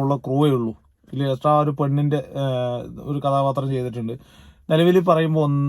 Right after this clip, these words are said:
ഏഹ്, മൂന്ന്, നാല്, ആ, അഞ്ച് പേര്. അഞ്ച് പേരിൽ ത്രൂ ഔട്ട് മമ്മൂക്ക, പിന്നെ നമ്മുടെ അർജുൻ അശോകൻ, സിദ്ധാർത്ഥ് ഭരതൻ, ഇവരുടെയാണ്. പടം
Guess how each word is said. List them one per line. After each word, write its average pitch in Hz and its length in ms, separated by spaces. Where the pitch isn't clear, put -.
ഏഹ്, 127 420
മൂന്ന്, 135 420
നാല്, 127 300
ആ, - 0
അഞ്ച് 165 260
പേര്. 151 240
അഞ്ച് 156 240
പേരിൽ 180 260
ത്രൂ 202 160
ഔട്ട് 190 240
മമ്മൂക്ക, 147 340
പിന്നെ 147 140
നമ്മുടെ 139 220
അർജുൻ 139 240
അശോകൻ, 143 320
സിദ്ധാർത്ഥ് 113 400
ഭരതൻ, - 240
ഇവരുടെയാണ്. 147 440
പടം 170 240